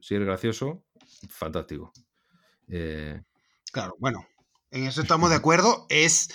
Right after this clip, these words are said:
Speaker 2: y respeto a lo, al que no esté de acuerdo, porque hay gente que, por ejemplo, pues hablar, bueno, vamos a hablar, como dijiste tú antes, bueno, un,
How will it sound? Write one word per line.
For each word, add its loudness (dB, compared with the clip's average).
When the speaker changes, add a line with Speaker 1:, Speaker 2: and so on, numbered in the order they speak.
Speaker 2:
y 4
respeto 0
a -6
lo, -6
al -6
que -2
no 2
esté -2
de -6
acuerdo, 2
porque -10
hay -6
gente -4
que, -2
por -10
ejemplo, -2
pues -10
hablar, 0
bueno, -2
vamos -6
a -4
hablar, -4
como -10
dijiste -10
tú -4
antes, -6
bueno, -6
un, -14